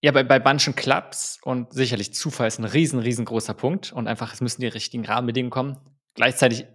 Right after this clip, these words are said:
es wird ein paar Sachen geben, die zumindest förderlich sind und ganz viele Initiativen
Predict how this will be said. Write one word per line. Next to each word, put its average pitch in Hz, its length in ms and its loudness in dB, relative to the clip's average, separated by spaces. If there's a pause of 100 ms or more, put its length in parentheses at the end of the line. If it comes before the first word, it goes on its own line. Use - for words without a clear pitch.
(360)
es 123 180 -8
wird 143 160 6
ein 143 120 -2
paar 135 180 6
Sachen 120 300 0
geben, 120 260 2
die 113 480 -2 (160)
zumindest - 520 0
förderlich 131 460 6
sind 101 260 -8
und - 60 -8
ganz 123 220 0
viele 120 200 -2
Initiativen 120 840 -4